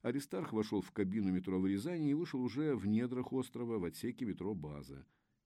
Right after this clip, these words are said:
Его ждали Ромашин, Хан, оба Золотько со своими обоймами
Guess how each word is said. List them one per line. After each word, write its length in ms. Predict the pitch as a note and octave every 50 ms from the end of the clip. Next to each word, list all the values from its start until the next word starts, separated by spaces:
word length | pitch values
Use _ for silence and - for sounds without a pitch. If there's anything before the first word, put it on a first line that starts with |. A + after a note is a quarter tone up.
| _ _ _ _ _ - - - -
Его 180 | C3 D3+ D#3+
ждали 300 | C3 A2 A#2+ A#2+ G#2+ G2
Ромашин, 680 | F2+ E2+ E2+ F2 D#2+ D#2 D#2 D#2 E2 F2+ - - D3+ D3+
Хан, 640 | - - - - - E2 D#2 D#2 E2 G2 B2 C3+ C3 - _ _ _ _ _ _ - _
оба 240 | - D#3 C3+ A#2+ G#2
Золотько 720 | F2+ F#2+ G2+ F2+ E2 D#2 - - - - D#2 D#2 D2 C#2+
со 120 | - -
своими 640 | - - G2 G2 G#2+ G#2+ A2 A2+ A#2 A#2 A#2 G#2+ A2 _ _ _ _ -
обоймами 760 | G2+ G#2 G2+ F#2 A2 A#2+ A2+ G#2+ A2 A2 A2 A2+ A2+ A2+ A2